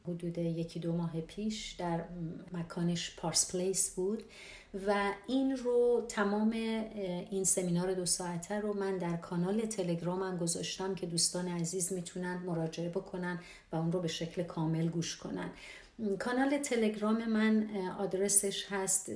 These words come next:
اه، telegram dot me slash self analysis یا اگر سرچ کنن برای at self analysis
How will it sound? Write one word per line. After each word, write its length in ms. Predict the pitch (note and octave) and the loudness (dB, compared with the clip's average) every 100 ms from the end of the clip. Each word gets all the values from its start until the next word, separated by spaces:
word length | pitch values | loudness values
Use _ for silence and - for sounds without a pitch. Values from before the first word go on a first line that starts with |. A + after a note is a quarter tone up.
| - | -6
اه، 300 | F#3 E3+ E3+ | -2 2 0
telegram 920 | E3 - A3 B3 B3 A3 A3 G#3+ G#3+ | 0 2 4 4 2 2 6 6 6
dot 260 | F#3+ F#3 - | 4 2 0
me 480 | G3+ A3 B3 C4 B3+ - - - - | 2 4 4 0 -2 -10 -20 -10 6
slash 580 | - - G#3+ A#3 C4 - - - | 10 10 8 4 4 4 6 8
self 340 | G3+ G3 - | 8 6 2
analysis 760 | - E3+ D#3 E3 D#3+ - - - - - - - | 0 2 2 0 0 0 0 -2 -2 -6 -14 -2
یا 240 | G3+ A3 | 6 8
اگر 400 | G#3 G#3 G3+ G3+ | 8 4 4 4
سرچ 420 | G3 - G#3+ G#3+ - | 6 6 6 2 0
کنن 380 | G#3 G3 F#3+ | -2 0 0
برای 440 | F3+ F3 F3 E3+ F#3+ - G3 | 0 2 2 2 0 0 2
at 280 | A3 A#3+ | 2 2
self 580 | - - - G#3 F#3+ - | 0 4 4 4 2 -2
analysis 760 | F#3 E3+ E3 E3 E3 - A#3 | -2 0 0 4 4 4 2